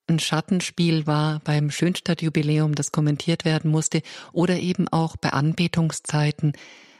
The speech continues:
Ähm, ja, Gebete, auch da eben den Hörer ins Bild zu setzen über das, was in dem Kirchenraum im Moment stattfindet.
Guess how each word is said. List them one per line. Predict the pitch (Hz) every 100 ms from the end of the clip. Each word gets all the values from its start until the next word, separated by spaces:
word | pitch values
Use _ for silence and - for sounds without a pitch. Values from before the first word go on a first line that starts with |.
| _ _
Ähm, | 147 147 143 - - - _ _ -
ja, | 147 165 147 151
Gebete, | - 156 147 156 - 160 156 - _ _ _ _
auch | - 147
da | - 139
eben | 147 160 151
den | 151
Hörer | 143 147 143
ins | 143
Bild | - 151 -
zu | 160
setzen | - 147 - 151
über | 143 147
das, | 143 147 -
was | 147 - - - -
in | - 151
dem | 147 143 -
Kirchenraum | - 160 165 135 131 135
im |
Moment | 131 131 131
stattfindet. | - 139 - 143 131 139 -